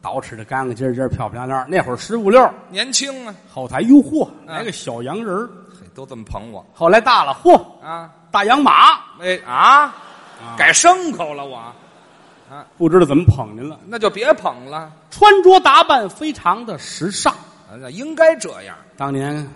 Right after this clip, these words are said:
Speaker 1: 穿牛仔裤。
Speaker 2: 啊。
Speaker 1: 我们小时候那玩意儿还看不惯呢。
Speaker 2: 哦。
Speaker 1: 还不懂呢。哟，
Speaker 2: 不理解。
Speaker 1: 劳动部的吧？
Speaker 2: 劳动部。
Speaker 1: 不明白。
Speaker 2: 嗯。
Speaker 1: 牛仔裤。
Speaker 2: 对。
Speaker 1: 牛仔上衣。
Speaker 2: 嗯。
Speaker 1: 戴着那个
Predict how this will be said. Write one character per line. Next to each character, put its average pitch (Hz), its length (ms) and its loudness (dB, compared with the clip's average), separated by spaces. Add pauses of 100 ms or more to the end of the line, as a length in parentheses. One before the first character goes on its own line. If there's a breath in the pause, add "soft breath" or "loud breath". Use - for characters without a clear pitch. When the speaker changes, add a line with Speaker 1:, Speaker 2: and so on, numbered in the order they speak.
(640)
Speaker 1:
穿 151 240 2
牛 151 160 2
仔 101 200 -8
裤。 147 280 2 (240)
Speaker 2:
啊。 127 300 -16 (200)
Speaker 1:
我 117 120 -10
们 185 80 -4
小 113 240 -8
时 107 100 -16
候 156 60 -6
那 165 120 0
玩 117 80 -4
意 - 20 -6
儿 117 40 -6
还 170 80 -4
看 170 240 -6
不 190 140 -14
惯 226 220 2
呢。 98 240 -16 (420)
Speaker 2:
哦。 92 260 -18 (160)
Speaker 1:
还 214 120 -2
不 240 120 0
懂 156 240 0
呢。 202 280 2 (480 soft breath)
哟， 175 100 -2
Speaker 2:
不 143 40 -4
理 131 60 -8
解。 147 60 0
Speaker 1:
劳 202 80 6
动 226 200 0
部 262 200 6
的 156 80 2
吧？ 104 320 -10 (600)
Speaker 2:
劳 117 180 -8
动 185 220 -10
部。 139 160 -14
Speaker 1:
不 170 80 0
明 165 280 0
白。 147 160 -12 (200)
Speaker 2:
嗯。 117 160 -20 (360)
Speaker 1:
牛 170 160 2
仔 104 180 -4
裤。 135 240 -10 (300)
Speaker 2:
对。 - 120 -16 (460)
Speaker 1:
牛 139 140 0
仔 92 180 -4
上 107 300 -6
衣。 139 240 -8 (180)
Speaker 2:
嗯。 123 220 -20 (320)
Speaker 1:
戴 110 160 -2
着 107 100 -14
那 110 140 -12
个 104 200 -16